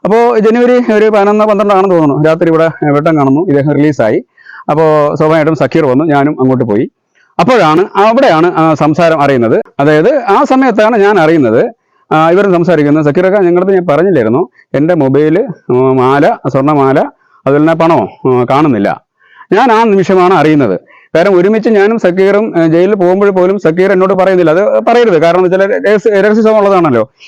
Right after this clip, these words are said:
ഈ അൻസാരി സക്കീറിനോട് പറഞ്ഞു എന്ന് പറയുന്നു ഇവിടെ ഉണ്ടെന്നുള്ള കാര്യം, പക്ഷെ സക്കീർ അത് നോക്കിയില്ല എന്നാണ് സക്കീർ പറഞ്ഞത്. എന്ത് തന്നെയായാലും, ആ, പിറ്റേ ദിവസം സ്റ്റേഷനിൽ നിന്ന് എന്നെയും വിളിച്ചു,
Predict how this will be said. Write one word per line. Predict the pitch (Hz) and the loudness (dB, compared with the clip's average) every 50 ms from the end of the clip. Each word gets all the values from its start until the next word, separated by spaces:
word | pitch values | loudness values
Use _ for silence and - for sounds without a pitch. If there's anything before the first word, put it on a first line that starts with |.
| - _ - | -10 _ -2
ഈ | 214 277 302 269 226 196 185 180 | -2 0 -2 -2 -4 -8 -8 -4
അൻസാരി | 170 165 180 208 - - 277 269 202 170 233 294 359 _ _ _ _ _ - 190 | -2 0 0 0 0 0 0 0 0 0 -2 -4 -6 _ _ _ _ _ -6 -4
സക്കീറിനോട് | - 196 185 185 208 196 185 196 | -2 -2 0 0 0 0 0 0
പറഞ്ഞു | 185 180 170 175 175 185 185 - | 0 0 0 0 0 0 0 0
എന്ന് | 165 170 165 | 0 0 0
പറയുന്നു | 147 135 131 127 110 101 101 | 0 0 0 0 0 -2 -2
ഇവിടെ | - - 143 143 | -2 -2 0 0
ഉണ്ടെന്നുള്ള | 131 135 131 131 117 110 95 82 | 0 0 0 0 0 -2 -2 -2
കാര്യം, | 78 82 - _ _ _ - - - | -4 -6 -8 _ _ _ -10 -6 -2
പക്ഷെ | 196 247 226 | -2 0 0
സക്കീർ | - 190 180 - 247 220 170 165 202 - - | 0 -2 -2 0 0 0 0 0 -2 -2 -2
അത് | - 131 143 190 - - _ _ - | -2 0 -2 -2 -4 -8 _ _ -4
നോക്കിയില്ല | - 160 165 175 - 185 151 113 104 123 - - | -2 0 0 0 0 0 0 0 0 -2 -2 -2
എന്നാണ് | - 123 110 120 135 | -4 -2 -2 -2 -2
സക്കീർ | 139 135 123 104 | -2 -2 -2 -2
പറഞ്ഞത്. | 92 90 85 80 85 - - - - - - 165 | -2 -4 -4 -6 -8 -10 -12 -18 -20 -8 -4 -2
എന്ത് | 196 269 269 240 | 0 2 2 2
തന്നെയായാലും, | 208 185 175 151 143 147 170 226 277 - _ - - - - - | 2 2 2 2 2 0 -2 -4 -6 -14 _ -20 -20 -16 -6 -2
ആ, | 160 156 160 | -2 0 0
പിറ്റേ | 156 170 165 180 170 | 0 0 0 0 0
ദിവസം | 151 143 139 - 151 147 151 | 0 0 0 -2 -2 -4 -4
സ്റ്റേഷനിൽ | - - 127 131 123 - 123 120 | -4 -2 -2 -2 -2 -2 0 0
നിന്ന് | 120 120 127 127 - 131 - - | 0 0 -2 -4 -6 -8 -6 -4
എന്നെയും | 120 117 120 113 101 | -2 0 0 0 -2
വിളിച്ചു, | 95 95 - 165 | -2 -4 -4 -6